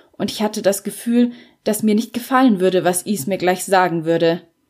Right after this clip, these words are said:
Fest krallte ich meine Finger in die Decke. "Was ist unsere Bestimmung?" Is hatte bisher nur wenige Regungen in seinem Gesicht zugelassen,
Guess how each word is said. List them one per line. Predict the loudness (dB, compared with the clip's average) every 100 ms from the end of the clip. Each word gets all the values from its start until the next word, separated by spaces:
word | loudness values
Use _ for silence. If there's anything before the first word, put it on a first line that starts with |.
| _ _ _ _ _ -8
Fest | -2 0 -2
krallte | -4 -2 0 -2
ich | -2
meine | -2 -2
Finger | -2 0
in | 0
die | -2 0
Decke. | -2 -2 -8 -8 _ _ _ _ _ _ _ _ _
"Was | -8 -4 -2 -2
ist | -2 0
unsere | 2 2 2
Bestimmung?" | 0 -2 0 0 0 -2 -6 _ _ _ _ _ _ _ _ -6
Is | -2 -2
hatte | -2 -4 -2
bisher | -4 -2 -2
nur | 0 0
wenige | 0 0 0 0
Regungen | 2 2 0 -2 0
in | 0
seinem | 0 0 -2
Gesicht | -2 -2 -4
zugelassen, | -4 -2 0 0 -2 -4 -8